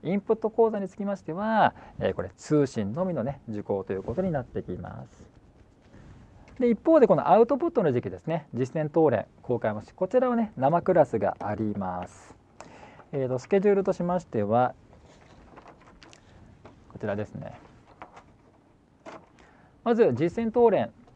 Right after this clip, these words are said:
えーと、実施校は、えー、これ東京の水道橋本校だけになっています。えーと、実践答練、実施されるのは東京の水道橋本校だけになっています。えーと、これ三月の二十八日からですね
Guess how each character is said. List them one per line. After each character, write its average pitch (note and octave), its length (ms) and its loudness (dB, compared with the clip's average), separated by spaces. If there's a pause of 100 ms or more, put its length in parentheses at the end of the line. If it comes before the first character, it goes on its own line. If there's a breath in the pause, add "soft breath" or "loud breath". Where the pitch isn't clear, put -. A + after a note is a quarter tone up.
え A2 440 0
ー - 200 -20
と、 - 160 4 (520)
実 C3+ 360 2
施 - 40 -14
校 F#3+ 160 8
は、 A#2 240 10 (220)
え G2 160 -6
ー、 - 20 -10
こ A2+ 120 -2
れ - 120 -6
東 C4 300 6
京 B3 240 4
の A3+ 300 2
水 G#3 320 -2
道 G3+ 120 2
橋 F#3+ 240 0
本 F#3+ 200 2
校 G2+ 160 0
だ A2 100 0
け E3+ 140 -4
に C#3 60 -2
な G#2+ 80 -2
っ - 40 -8
て - 160 -10
い G2+ 60 -8
ま G#2 80 -6
す。 - 180 -20 (880 soft breath)
え B2 120 -6
ー G#2+ 40 -2
と、 G2+ 100 -4
実 B2+ 260 -2
践 D3+ 60 -4
答 D#3 180 6
練、 G#2+ 120 2 (320)
実 B2 180 -2
施 - 0 -
さ C#3 160 -2
れ C#3+ 80 2
る B2 40 -2
の G#2+ 80 -4
は G#2+ 140 -2 (100)
東 D#3 220 4
京 D3+ 200 4
の C3 140 -2
水 D3 240 0
道 C#3+ 80 0
橋 C3+ 120 4 (100)
本 C3 180 -2
校 G#2 160 -6
だ F#2+ 140 -10
け E3 100 0
に C#3+ 80 -2
な A2 120 0
っ - 20 -20
て - 240 -10
い F2+ 100 -10
ま G2+ 260 -8
す。 - 240 -20 (760 loud breath)
え - 20 -6
ー C#3+ 380 2
と、 B2 160 -2
こ C3+ 60 4
れ - 20 0
三 F#3 320 4
月 D3 260 6
の A2+ 220 2
二 C3 160 0
十 A#2+ 240 -2
八 G#2+ 300 -6
日 A2+ 240 -6
か G2+ 120 -2
ら F#2+ 80 -4
で A#2 100 -16
す - 120 -18
ね B2+ 180 -6